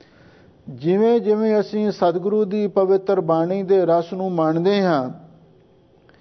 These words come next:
ਤੇ ਫਿਰ ਸਾਨੂੰ ਓਨਾ ਹੀ ਮਿੱਠਾ ਸਵਾਦ, ਆਨੰਦ ਪ੍ਰਾਪਤ ਹੁੰਦਾ ਹੈ।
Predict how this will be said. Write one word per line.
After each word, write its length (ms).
ਤੇ 100
ਫਿਰ 240
ਸਾਨੂੰ 600
ਓਨਾ 420
ਹੀ 160
ਮਿੱਠਾ 480
ਸਵਾਦ, 600
ਆਨੰਦ 440
ਪ੍ਰਾਪਤ 520
ਹੁੰਦਾ 320
ਹੈ। 240